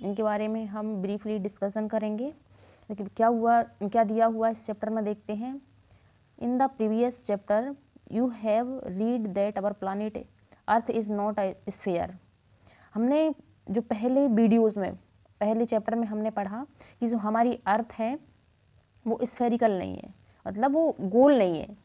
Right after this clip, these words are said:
जैसे हम गोल बोलते हैं कि बिल्कुल गोल है। हमारी जो अर्थ है वो थोड़ी इस तरीके से वो tilted है। ये poles पे, ये north pole हुआ,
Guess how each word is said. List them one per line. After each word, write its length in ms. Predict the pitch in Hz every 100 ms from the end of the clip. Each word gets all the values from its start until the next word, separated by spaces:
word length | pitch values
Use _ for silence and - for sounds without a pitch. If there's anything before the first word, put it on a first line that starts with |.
| _
जैसे 180 | 190 226
हम 120 | 220
गोल 220 | 190 208
बोलते 300 | 208 196 190
हैं 80 | 196
कि 60 | 196
बिल्कुल 260 | 202 202
गोल 280 | 185 175 175
है। 160 | 180 185 - - -
हमारी 280 | 196 214 240
जो 100 | 262 -
अर्थ 200 | 202 247 -
है 160 | 247 262
वो 160 | 269
थोड़ी 560 | 285 - 240 277 320 311 - _ _ _ _ -
इस 120 | -
तरीके 400 | 240 240 240 240
से 180 | 240 269 392 _ _ _ _ _ _ _ _
वो 60 | 233
tilted 540 | - 254 254 254 208
है। 180 | 165 180 - _ _ _ _ _ _ _ _ _ _ _ _ _ _ _
ये 280 | - 202 202 - - -
poles 340 | 220 247 254
पे, 140 | - 247
ये 160 | 240
north 340 | 226 214 220 226 -
pole 200 | 233 233
हुआ, 280 | 220 220